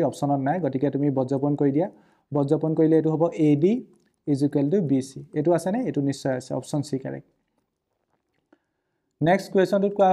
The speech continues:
হৈছে, পি ইজ ডাইৰেক্টলি প্ৰপৰ্চনেল টু কিউ আৰু পি মান ছিক্স হ'লে কিউ মান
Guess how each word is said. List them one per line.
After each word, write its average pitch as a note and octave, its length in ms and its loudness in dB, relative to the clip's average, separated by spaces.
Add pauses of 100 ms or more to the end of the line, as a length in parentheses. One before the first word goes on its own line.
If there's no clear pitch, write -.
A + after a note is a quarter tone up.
হৈছে, F#3+ 200 -2 (120)
পি E3+ 80 4 (120)
ইজ F#3 80 2 (100)
ডাইৰেক্টলি D#3+ 300 4
প্ৰপৰ্চনেল E3 520 0
টু F3 40 2 (100)
কিউ D#3+ 120 2 (280)
আৰু D3 200 2
পি D#3 80 4 (140)
মান E3 120 2
ছিক্স D#3 320 -4
হ'লে D#3+ 140 2
কিউ D#3+ 180 0 (100)
মান D#3 100 2